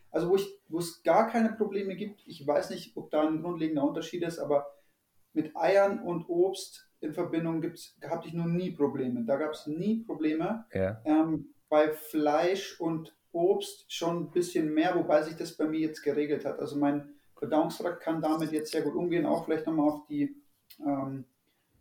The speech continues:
Speaker 1: Ballaststoffe einzugehen. Ich hatte früher auch extreme Probleme mit Ballaststoffen.
Speaker 2: Ja.
Speaker 1: Bei mir war's dann tatsächlich so,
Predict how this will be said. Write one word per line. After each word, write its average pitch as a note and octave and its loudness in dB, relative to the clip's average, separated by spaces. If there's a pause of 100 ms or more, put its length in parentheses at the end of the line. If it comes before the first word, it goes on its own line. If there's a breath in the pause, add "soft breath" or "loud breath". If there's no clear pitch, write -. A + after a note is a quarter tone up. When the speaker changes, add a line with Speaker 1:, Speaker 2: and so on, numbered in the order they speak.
(180)
Speaker 1:
Ballaststoffe D#3 2
einzugehen. E3+ 0
Ich E3 -4
hatte - -10
früher E3+ 6
auch D3+ 4
extreme E3 -2
Probleme C#3+ 2
mit C3+ 2
Ballaststoffen. C#3 -2
Speaker 2:
Ja. C#3 4
Speaker 1:
Bei D#3 2
mir E3+ -2
war's E3 -2
dann E3 -4
tatsächlich D#3+ -6
so, D#3+ -2